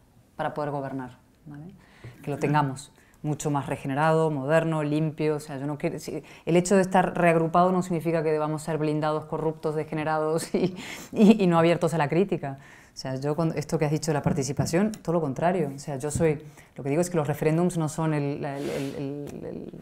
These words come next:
la panacea de la, la solución a los problemas de democracia. Lo que hay que tener es cauces democráticos, de participación ciudadana, de crítica, de militancia. Por ejemplo, yo soy a favor de las primarias.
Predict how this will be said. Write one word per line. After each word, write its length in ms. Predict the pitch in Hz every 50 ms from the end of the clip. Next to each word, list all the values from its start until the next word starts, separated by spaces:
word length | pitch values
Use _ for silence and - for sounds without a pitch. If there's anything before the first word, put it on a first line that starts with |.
| - - -
la 120 | - -
panacea 640 | - 151 143 139 139 - 175 180 175 175 170 170
de 80 | 165 160
la, 160 | 147 147 143
la 120 | 147 151 143
solución 320 | - 156 143 139 - 156
a 40 | 151
los 80 | 143
problemas 240 | - 151 147 147 143
de 60 | 143
democracia. 520 | 135 135 131 - 185 220 214 - - 139 139 - - - - - - - - - - - _ _ -
Lo 120 | 135 123
que 80 | - 139
hay 40 | 127
que 80 | 143
tener 240 | 135 147 147 180 208
es 100 | 214 -
cauces 380 | - - 143 143 156 - 175 151
democráticos, 540 | 143 143 131 131 156 160 156 170 160 165 151
de 80 | 151
participación 640 | 139 147 143 147 139 123 110 107 139 135 - 147 147
ciudadana, 340 | - 156 147 147 151 151 143
de 120 | 143 139
crítica, 400 | - 139 156 143 165 - 160 143
de 60 | 147
militancia. 640 | 143 139 131 135 - 156 156 156 151 - - 156 147
Por 80 | - 139
ejemplo, 200 | - 160 151 147
yo 80 | 147 147
soy 120 | 170 180
a 40 | 170
favor 200 | 175 170 165 180
de 60 | 196
las 100 | 185 185
primarias. 600 | - 151 160 196 233 240 226 180 151 - - -